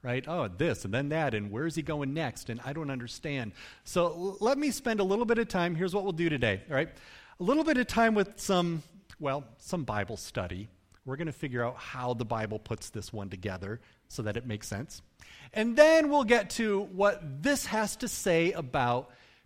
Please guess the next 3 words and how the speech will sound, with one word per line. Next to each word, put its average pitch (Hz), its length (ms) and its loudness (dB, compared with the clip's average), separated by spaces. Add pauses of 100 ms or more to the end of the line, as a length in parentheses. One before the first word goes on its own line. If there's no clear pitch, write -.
(220)
patience 139 960 -4 (200)
for - 380 -10
us. - 680 -6